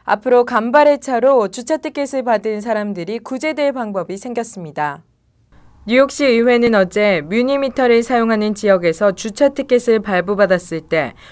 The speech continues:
오 분 내에만 영수증을 제시하면 티켓을 무효화시키도록 하는 조례안을 통과시켰습니다.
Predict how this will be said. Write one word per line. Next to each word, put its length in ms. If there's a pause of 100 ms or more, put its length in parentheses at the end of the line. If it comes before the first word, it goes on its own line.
(120)
오 180
분 220
내에만 480
영수증을 560
제시하면 760
티켓을 480
무효화시키도록 1040
하는 220
조례안을 540
통과시켰습니다. 1120